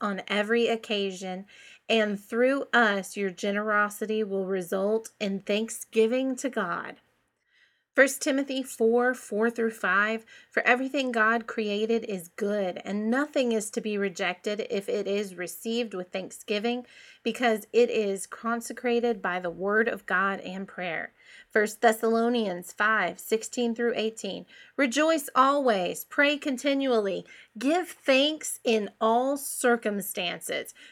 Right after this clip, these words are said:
for this is God's will for you in Christ Jesus." Philippians four, six through seven, "Do not be anxious for anything, but in every th-, situation, by prayer and petition, with thanksgiving,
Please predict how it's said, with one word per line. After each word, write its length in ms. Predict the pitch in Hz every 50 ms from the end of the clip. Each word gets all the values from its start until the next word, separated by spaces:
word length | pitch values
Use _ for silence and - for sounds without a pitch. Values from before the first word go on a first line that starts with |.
| _ _
for 180 | - 294 262
this 380 | 226 208 202 240 254 277 277 -
is 200 | 214 214 202 180
God's 520 | - - 202 202 208 220 233 233 202 202
will 460 | 202 185 196 208 208 208 214 220 220
for 260 | 220 220 - - 190 190
you 440 | 175 170 175 185 208 214 226 226
in 300 | 220 - 165 196 208 226
Christ 480 | 220 - - 208 202 208 220 214 - -
Jesus." 720 | - 196 202 208 196 196 - - - - - - - - _ _ _ _ _ _ _ _ _ _ _ _ _ _ _ _ _ -
Philippians 640 | 294 254 262 269 269 285 254 233 202 190 190 - -
four, 500 | - - 302 285 262 233 202 185 175 175
six 420 | - - - - 277 269 - -
through 200 | - - 269 254
seven, 600 | 233 - - 233 233 240 233 220 190 170 165 - _ - - - _ _ -
"Do 160 | - 330 359
not 300 | 349 359 339 339 330 294
be 160 | 311 302 294
anxious 580 | - 254 277 285 285 285 - - 285 277 - -
for 120 | - 269
anything, 680 | - - 247 254 277 302 285 - 262 220 190 180 185 -
but 140 | - 262 320
in 140 | 349 294 285
every 420 | - 285 311 330 330 370 370 349
th-, 200 | - - 285 -
situation, 920 | - - - - 302 294 302 - 294 277 269 269 254 - - 208 202 185 180
by 180 | 190 226 240
prayer 440 | 240 233 - - 302 269 262 262 262
and 200 | 240 - 240 233
petition, 580 | 233 233 - - 247 226 220 - 208 196 190 190
with 180 | 220 240 233
thanksgiving, 880 | - 277 269 240 233 - - 233 240 285 302 285 285 247 214 190 -